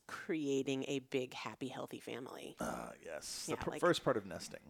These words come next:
Speaker 1: <laughs> No, like, generally speaking, making this home a really great place for a family,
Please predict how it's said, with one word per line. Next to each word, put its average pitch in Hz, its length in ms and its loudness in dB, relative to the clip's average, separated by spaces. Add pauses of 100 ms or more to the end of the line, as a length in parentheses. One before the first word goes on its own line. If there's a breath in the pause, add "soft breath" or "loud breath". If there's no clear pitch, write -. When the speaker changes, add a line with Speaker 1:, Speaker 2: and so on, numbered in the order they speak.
(160)
Speaker 1:
<laughs> - 1300 10
No, 208 120 12
like, 190 240 10 (300 loud breath)
generally 247 560 10
speaking, 156 640 6 (500 loud breath)
making 180 460 8
this 170 180 6
home 151 520 8 (440 loud breath)
a 175 60 8
really 151 380 8
great 139 280 6
place 123 400 6
for 139 160 8
a 135 60 6
family, 160 800 6